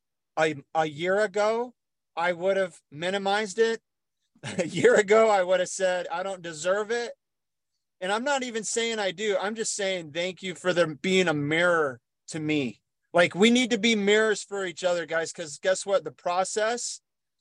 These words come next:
is slow. And, it, it, you know, and because it's slow, like, we have to reflect to each other what we see in each other so that we can see who we really are,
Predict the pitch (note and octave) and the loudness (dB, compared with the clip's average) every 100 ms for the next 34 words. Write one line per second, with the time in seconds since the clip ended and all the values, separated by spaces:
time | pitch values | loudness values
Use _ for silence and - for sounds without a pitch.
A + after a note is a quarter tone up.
0 | _ - F#3 E3 - F3 E3+ F3+ E3+ A#2+ | _ -10 -8 -4 -6 -6 -4 -2 -2 -6
1 | - _ - E3+ E3 - _ F3+ - G3+ | -12 _ -8 -6 -6 -12 _ -12 -8 -6
2 | G3+ F#3+ F#3 F#3 F#3+ F3+ - G3+ F#3+ F3 | 0 4 6 6 4 0 2 2 2 2
3 | - - F#3+ G3 F#3 D#3 F3 D#3+ - F#3+ | 0 2 2 2 0 -6 -12 -14 -8 -8
4 | F#3+ G3 F3 D#3+ - F3+ F3+ - _ - | -6 -8 -8 -8 -4 0 0 -2 _ -14
5 | F3 E3 D3+ D#3+ D#3 F3 F#3+ - _ _ | -8 -6 -4 -4 -2 -2 -2 -8 _ _
6 | _ _ _ E3 F#3+ G3 E3+ - E3 E3+ | _ _ _ 2 2 0 -4 -4 -4 -6
7 | F#3 F#3 F#3+ F#3+ G3+ G#3 _ _ _ _ | -6 -2 2 2 0 -6 _ _ _ _
8 | - - F#3 F3 E3+ D3 F3+ F#3+ - F#3+ | -8 0 0 0 -4 -8 -10 -8 -6 -4
9 | F3 - - G3+ G3 F3+ - G3 F#3 F#3 | -2 -2 -2 -2 -2 -4 -8 -6 -4 -4
10 | F3 C#3+ F3+ F3+ E3+ D#3+ E3 F3+ | -4 4 6 6 4 2 2 -2